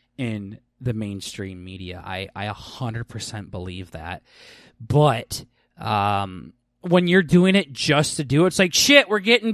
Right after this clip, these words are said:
Speaker 1: behind
Speaker 2: there's a
Speaker 1: on the
Speaker 2: right way
Speaker 1: woman
Speaker 2: to do
Speaker 1: count
Speaker 2: it.
Speaker 1: here. We gotta start throwing some women move, women-led movies to do well here." That's when it's bad. You're gonna get shitty movies like this here.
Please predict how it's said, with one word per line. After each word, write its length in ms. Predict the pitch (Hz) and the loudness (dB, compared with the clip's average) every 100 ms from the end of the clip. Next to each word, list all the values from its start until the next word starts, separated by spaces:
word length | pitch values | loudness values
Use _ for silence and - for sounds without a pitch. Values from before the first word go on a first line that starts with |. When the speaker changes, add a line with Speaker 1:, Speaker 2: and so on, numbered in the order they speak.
| 220 | 2
Speaker 1:
behind 280 | 214 233 226 | 4 2 2
Speaker 2:
there's 0 | |
a 60 | 190 | 2
Speaker 1:
on 60 | |
the 60 | - | 2
Speaker 2:
right 60 | 196 | 2
way 40 | |
Speaker 1:
woman 240 | 208 214 | 4 4
Speaker 2:
to 60 | 202 | 4
do 60 | 180 | 4
Speaker 1:
count 280 | 160 156 | 6 6
Speaker 2:
it. 40 | 156 | 4
Speaker 1:
here. 400 | 156 147 147 151 | 4 6 6 6
We 220 | 160 175 | 4 4
gotta 340 | 185 185 190 | 6 8 8
start 380 | 180 - 190 180 - | 6 6 4 4 4
throwing 320 | 185 185 175 | 6 6 4
some 260 | - 156 | -2 -2
women 440 | 156 180 175 160 151 - - - | 0 0 0 -2 -4 -8 -20 -4
move, 380 | 165 170 151 - | 4 4 4 -2
women-led 1040 | 156 151 151 151 180 196 175 156 165 160 | -6 -6 -8 2 4 4 2 4 6 4
movies 640 | 147 165 170 135 131 127 - _ _ _ | 4 4 6 4 -2 -4 -10 _ _ _
to 120 | - 165 | -2 0
do 220 | 143 151 | 2 0
well 240 | 135 139 | 2 0
here." 200 | 139 135 | 0 -4
That's 360 | 127 139 131 - | -2 -2 -2 -8
when 100 | 110 | -10
it's 160 | 104 | -10
bad. 360 | - 98 92 95 | -8 -4 -4 0
You're 140 | 160 139 | 0 2
gonna 180 | 156 | 2
get 140 | 147 147 | 0 -4
shitty 340 | - 123 113 | -6 -8 -8
movies 400 | 104 101 98 95 | -6 -6 -6 -6
like 220 | 92 92 - | -8 -8 -10
this 240 | 85 - | -12 -10
here. 280 | - 90 | -10 -8